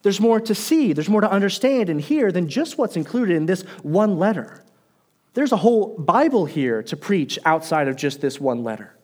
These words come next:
And I think that's a helpful reminder, particularly to someone like me. I think I'm to a point in my life where I could get up here and talk for thirty to forty minutes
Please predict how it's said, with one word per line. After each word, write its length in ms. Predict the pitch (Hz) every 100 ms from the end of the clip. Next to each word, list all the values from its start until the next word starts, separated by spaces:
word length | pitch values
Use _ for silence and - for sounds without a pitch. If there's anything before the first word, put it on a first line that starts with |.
| _ _ _ _ _ -
And 80 |
I 60 | 185
think 160 | 311 359
that's 160 | -
a 60 | 175
helpful 300 | 208 240 208
reminder, 400 | 185 185 180 175
particularly 560 | 147 185 233 247 240 156
to 60 |
someone 280 | 147 160 151
like 180 | 143 -
me. 300 | 214 208 113 - _ _ _ _ _ _ _ _ -
I 220 | - 214
think 160 | 233 330
I'm 140 | 226
to 140 | 220
a 40 | 196
point 220 | 208 233
in 60 | 202
my 160 | 190
life 340 | 185 143 123 160
where 140 | 160
I 140 | 156
could 180 | 240 247
get 120 | 175
up 140 | 180 165
here 200 | 170 175
and 120 | 139
talk 220 | 170 214
for 100 | 165
thirty 280 | 147 165 170
to 40 | 160
forty 240 | 165 147
minutes 480 | 139 127 107 -